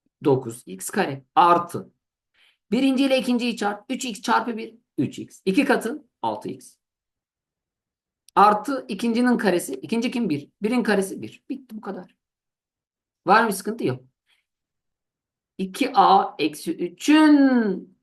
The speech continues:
karesi hocam. Birincinin karesi. Birinci kim?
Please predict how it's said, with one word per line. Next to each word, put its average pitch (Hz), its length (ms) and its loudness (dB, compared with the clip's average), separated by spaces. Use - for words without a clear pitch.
karesi 165 480 4
hocam. 190 480 0
Birincinin 247 580 0
karesi. 208 300 0
Birinci 247 260 -4
kim? 370 240 -2